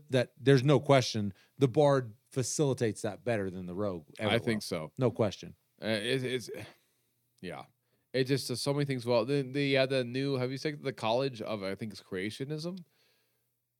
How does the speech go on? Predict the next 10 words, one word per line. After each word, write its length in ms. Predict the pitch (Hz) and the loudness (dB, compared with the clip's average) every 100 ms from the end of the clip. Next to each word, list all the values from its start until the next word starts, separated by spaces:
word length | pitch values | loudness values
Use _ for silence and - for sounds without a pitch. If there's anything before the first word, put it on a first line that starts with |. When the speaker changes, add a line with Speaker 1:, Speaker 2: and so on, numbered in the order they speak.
| _ _ - | _ _ -6
Speaker 1:
College 480 | 123 127 151 151 | 0 4 4 4
of 180 | 143 - | 2 0
Creationism? 1040 | - - 127 117 127 139 226 170 147 190 160 | -14 -6 -2 2 2 0 2 4 6 6 10
<laughs> 0 | |
No, 240 | 180 202 | 12 12
I'm, 220 | 151 131 | 12 10
Speaker 2:
Uh, 40 | 95 - - 135 | 6 -6 -2 4
Speaker 1:
is 100 | 139 | 4
this 120 | 151 | 6
Tasha's? 480 | 139 151 247 269 | 6 8 8 6